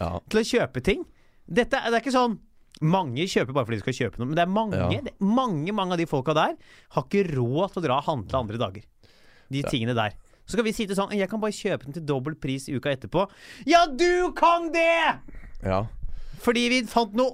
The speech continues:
Speaker 2: olje i Nordsjøen i, på syttitallet.
Speaker 1: Ja, det er en fin nyansering egentlig, fordi at, eh, altså, nå er jo ikke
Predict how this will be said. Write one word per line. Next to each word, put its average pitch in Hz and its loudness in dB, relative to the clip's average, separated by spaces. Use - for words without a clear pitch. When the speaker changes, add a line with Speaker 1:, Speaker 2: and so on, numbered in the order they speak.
Speaker 2:
olje 208 2
i - 2
Nordsjøen 202 0
i, 208 -2
på 214 0
syttitallet. 190 0
Speaker 1:
Ja, 127 2
det 120 -2
er 160 4
en 233 -2
fin 110 0
nyansering 123 0
egentlig, 123 -2
fordi 175 0
at, 127 -2
eh, 143 0
altså, 135 0
nå 151 2
er 107 2
jo 87 0
ikke 151 2